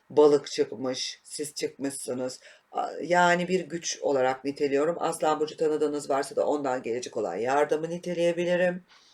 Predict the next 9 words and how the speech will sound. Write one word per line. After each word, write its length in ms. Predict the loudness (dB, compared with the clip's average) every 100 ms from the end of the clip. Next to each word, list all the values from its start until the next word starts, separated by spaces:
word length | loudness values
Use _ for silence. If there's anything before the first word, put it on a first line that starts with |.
| -20 -20 -20 -20 -20 _ _
Ee, 800 | 2 2 2 2 2 0 -4 -6
kocaman 520 | -2 0 0 0 -2 0
bir 160 | 0
malın 320 | -2 -6 -6
mülkünde 520 | -8 -12 -12 -8 -6 -8
üstüne 480 | -12 -20 -12 -10 -10
oturuyorsunuz 960 | -14 -8 -2 -2 -2 -8 -18 -20 -18 -18 -18
yani 280 | -18 -2 2
böyle. 380 | 2 0 -8